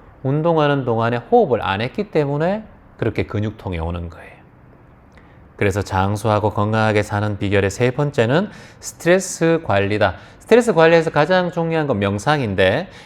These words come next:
명상을 좀 하기 힘든 분들은 가까운 산행을 하는 거, 일주일에 한 번씩 하는 거 좋아해요.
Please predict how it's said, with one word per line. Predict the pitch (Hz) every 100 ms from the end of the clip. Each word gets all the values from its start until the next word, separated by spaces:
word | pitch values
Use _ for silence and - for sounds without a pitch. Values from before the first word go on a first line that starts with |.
| -
명상을 | 120 120 131 196 196 180
좀 | 156 139
하기 | 180 170
힘든 | 170 185 185 131
분들은 | 101 101 107 82 - - - - -
가까운 | 113 - - 165 170 165 175 214 208 190
산행을 | - - 180 175 214 214 147
하는 | 101 98 95
거, | 95
일주일에 | 101 98 104 92
한 | 90
번씩 | 95 92
하는 | 87 87
거 | 82
좋아해요. | - 87 85 -